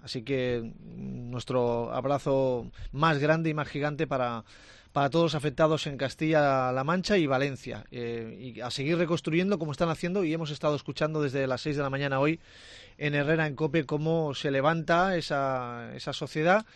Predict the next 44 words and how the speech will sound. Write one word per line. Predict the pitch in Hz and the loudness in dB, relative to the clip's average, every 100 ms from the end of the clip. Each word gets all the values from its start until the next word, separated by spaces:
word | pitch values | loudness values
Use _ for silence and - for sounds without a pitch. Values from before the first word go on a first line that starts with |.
| - - - - | -20 -20 -20 -6
y | 147 | -2
cómo | 156 151 | 0 -2
se | 147 135 | 0 0
re-, | 135 127 120 | 2 2 0
se | 160 117 | -4 -4
co-, | 113 | -6
reconstruye. | 120 139 131 - 147 117 - | -6 -6 -6 -2 -2 -2 -4
Y | 139 156 | 0 2
e-, | 180 156 | 2 2
en | 180 | 0
eso | 202 | 2
hay | 180 | 0
que | 151 | -2
centrar, | 156 143 127 | -4 -2 -2
en | 131 | -2
esa | 165 | 0
energía | 180 165 - 165 | 2 2 2 2
positiva. | 151 143 143 202 262 262 - - - - | 2 -4 0 4 4 2 -8 -20 -16 -2
Lo | 143 | 2
demás | 160 202 | 4 6
ya | 180 | 6
lo | 180 | 6
sabemos, | 165 165 214 262 - - | 4 2 2 0 -4 -6
que | 147 | -4
todo | 151 165 156 | 2 2 4
llega | 151 156 | 4 2
con | 143 | 2
retraso, | 139 131 202 196 240 240 | -4 2 4 6 4 4
que | 160 147 139 131 - - | 2 0 0 -2 -8 -8
las | 139 139 | -4 -2
negligencias, | 139 135 131 208 202 220 220 - | 0 0 2 2 4 4 4 4
el | 143 | -2
desastre, | 135 - 190 - 208 226 226 - - - | 0 2 2 2 2 2 0 -12 -18 -4
la | 135 143 135 131 127 127 131 | 4 6 6 4 2 0 -2
nulidad | 147 151 160 | 0 4 6
de | 160 | 6
la | 156 | 4
administración, | 147 147 147 147 190 | 2 -4 -2 0 0
to-, | 175 196 | 2 2
todo | - 190 | 4 2
eso | 190 185 | 4 4
ya | 170 | 4
lo | 156 | 4
sabemos | 160 190 240 - | 4 4 2 -2